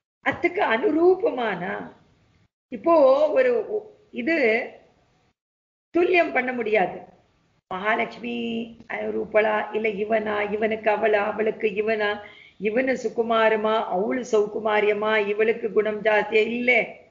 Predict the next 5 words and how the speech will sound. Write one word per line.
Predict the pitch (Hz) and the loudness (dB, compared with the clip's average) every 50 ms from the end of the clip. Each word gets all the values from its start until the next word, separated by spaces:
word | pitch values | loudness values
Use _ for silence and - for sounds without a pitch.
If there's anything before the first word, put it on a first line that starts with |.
| - - - _ _ _ _ _ _ _ _ - | -20 -20 -20 _ _ _ _ _ _ _ _ -10
இது | - 233 311 311 | -2 0 0 0
அனுரூபம் | 220 - 220 233 262 339 320 320 320 320 311 311 311 - 254 254 254 240 214 | 0 0 -2 -4 -2 -2 -2 -2 -2 -2 -4 -4 -6 -6 -6 -6 -6 -6 -8
அனுட்ட. | 196 185 175 165 175 - 175 - _ _ _ _ _ _ _ _ _ _ _ _ _ _ _ _ _ _ _ _ _ _ _ _ _ _ | -10 -10 -12 -14 -16 -20 -20 -20 _ _ _ _ _ _ _ _ _ _ _ _ _ _ _ _ _ _ _ _ _ _ _ _ _ _
இதுக்கு | - 226 233 233 - 294 277 | -6 -6 -6 -4 -4 -4 -2
ராமானுஜர் | 262 277 277 277 294 294 294 294 277 240 - 269 269 - - - - | 0 0 -2 -2 -2 -2 -2 -2 -2 0 2 2 2 0 -2 -8 -12